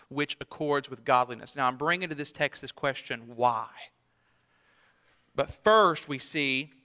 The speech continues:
Paul's who. Okay, who is writing this letter? Uh, New Testament letters wa-,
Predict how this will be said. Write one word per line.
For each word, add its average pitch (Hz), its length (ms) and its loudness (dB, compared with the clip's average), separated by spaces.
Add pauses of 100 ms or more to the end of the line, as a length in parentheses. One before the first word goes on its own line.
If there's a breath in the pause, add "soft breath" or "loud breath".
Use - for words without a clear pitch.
(180)
Paul's 143 640 2 (220)
who. 190 420 2 (880)
Okay, 139 260 2
who 190 440 4 (140)
is 147 180 -4
writing 147 240 4
this 135 160 -2
letter? 127 300 4 (300 loud breath)
Uh, 127 340 6
New 160 160 -4
Testament 165 420 0
letters 156 360 2
wa-, 135 220 2